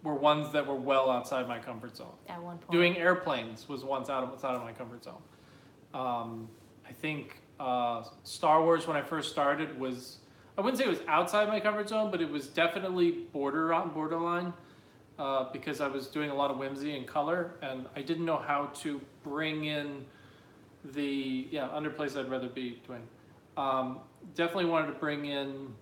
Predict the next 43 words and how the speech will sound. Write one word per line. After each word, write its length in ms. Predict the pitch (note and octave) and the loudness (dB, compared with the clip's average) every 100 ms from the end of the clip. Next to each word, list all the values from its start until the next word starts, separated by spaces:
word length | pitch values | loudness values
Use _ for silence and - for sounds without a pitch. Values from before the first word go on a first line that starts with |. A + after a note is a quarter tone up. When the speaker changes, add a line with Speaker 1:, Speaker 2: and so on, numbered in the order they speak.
| - - - - - | -20 -20 -20 -16 -4
Speaker 1:
uh, 460 | C#3+ C3 B2+ C3 | 0 2 0 -2
something 340 | - F3+ E3 D#3+ | -2 0 2 0
more 500 | D3+ D3+ D3 C#3 C3+ | 2 2 4 4 2
serious, 500 | - C4+ B3+ E3+ D3+ | -2 0 4 4 2
but 160 | - D#3 | 0 -2
at 100 | D3+ | -2
the 40 | - | -2
same 200 | E3 D#3 | -2 2
time 280 | D#3 D3+ D3 | 2 2 0
bring 200 | D3+ D3 | -4 -4
that 200 | C3+ - | -6 -2
color 320 | - D#3 D3 | 2 2 2
into 300 | C#3 - C3+ | -4 -6 -6
it. 140 | B2+ | -6
So 100 | - | -8
the 120 | C#3 C#3+ | -10 -6
challenge 460 | - F#3+ F#3+ D#3+ | 4 6 6 2
was 240 | D3 C#3 - | -2 -6 -2
outside 400 | D3+ C#3+ - C#3+ | 0 0 2 0
of 80 | C3 | 0
my 80 | B2+ | -6
comfort 360 | A#2+ D#3+ D#3 C3 | -4 -4 -4 -8
zone. 140 | B2+ - | -10 -10
Like, 160 | C3 C3+ | -6 -4
I 60 | |
could 200 | D3+ F3+ | -2 0
have 120 | D#3+ B2 - D3+ | -2 -4 -12 -6
rendered 380 | C#3+ D3 D3 C3+ | -2 -2 -2 -4
them 280 | C3+ C3 B2 - - - - - - - - G#2+ D3+ D#3 | -6 -6 -8 -14 -20 -20 -20 -20 -20 -20 -18 -14 -14 -10
the 80 | C#3 | -6
same 400 | - E3 D#3 C#3 | -2 0 0 -2
as 160 | C3 | -4
you 80 | C3 | -6
saw 240 | B2+ D3 C3+ | -2 2 2
them 140 | B2+ | 0
on 160 | B2 A#2+ | -4 -4
screen, 320 | - D3+ B2+ | -6 -6 -6
but 100 | B2 | -6
what's 180 | B2 B2 | -8 -8
the 100 | - | -14
fun 200 | - B2 | -10 -10
in 120 | A#2 | -10
that? 220 | B2+ A#2+ | -10 -10